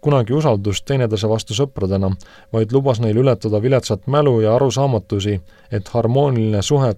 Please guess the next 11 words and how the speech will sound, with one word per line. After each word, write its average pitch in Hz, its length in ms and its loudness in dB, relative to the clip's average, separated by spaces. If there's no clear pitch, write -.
püsiks 117 340 -2
läbi 107 220 0
aastate. 101 600 -2
Jumala 147 340 4
riik 131 280 -2
rajaneb 120 360 2
lepingutel, 104 720 0
saatana 135 520 0
riik 110 260 -2
õitseb 113 360 0
arusaamatustel. 113 880 -2